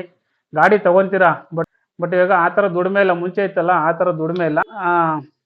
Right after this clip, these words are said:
ಎಲ್ಲಿಂದನೋ ಕಷ್ಟಪಟ್ಟು ಹಣನ ಕೂಡಿಟ್ಕೊಂಡು ನೀವು ಗಾಡಿ ಬಂಡವಾಳ ಹಾಕಿ ಗಾಡಿ ತಗೊಂಡು ಇ ಎಮ್ ಐನು ಕಟ್ಟಕ್ಕಾಗದೇ ಇದ್ದಂಗಾಗಿ,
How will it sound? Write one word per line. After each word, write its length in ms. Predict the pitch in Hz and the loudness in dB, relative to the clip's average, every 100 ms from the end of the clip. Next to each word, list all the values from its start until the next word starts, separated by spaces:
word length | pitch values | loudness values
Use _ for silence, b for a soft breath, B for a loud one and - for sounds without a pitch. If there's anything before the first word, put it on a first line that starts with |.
| _ | _
ಎಲ್ಲಿಂದನೋ 520 | 156 175 214 220 226 226 | -6 -2 0 0 -2 -2
ಕಷ್ಟಪಟ್ಟು 800 | 196 165 202 208 202 - 208 160 | -4 -2 -2 -2 -6 -4 -2 -2
ಹಣನ 380 | 165 190 196 202 _ _ _ _ | -2 -2 -2 -4 _ _ _ _
ಕೂಡಿಟ್ಕೊಂಡು 640 | 180 196 196 180 185 185 190 | -6 -2 -2 -4 -4 0 0
ನೀವು 200 | 185 165 | 0 -2
ಗಾಡಿ 240 | 160 185 | -2 -2
ಬಂಡವಾಳ 340 | 170 170 180 | -4 0 2
ಹಾಕಿ 260 | 180 165 185 | 2 2 -4
ಗಾಡಿ 240 | 170 180 | -2 -2
ತಗೊಂಡು 640 | 190 175 156 139 139 170 - _ _ _ _ - | 0 -4 -4 -6 -8 -8 -14 _ _ _ _ -10
ಇ 160 | 180 | -2
ಎಮ್ 200 | 226 226 | 0 0
ಐನು 220 | 220 220 | -2 -2
ಕಟ್ಟಕ್ಕಾಗದೇ 720 | 220 190 220 202 180 185 190 185 | 0 0 0 2 2 2 0 -2
ಇದ್ದಂಗಾಗಿ, 1040 | 160 160 156 151 143 143 156 190 196 _ | -4 -4 -4 -2 -4 -4 -4 -6 -8 _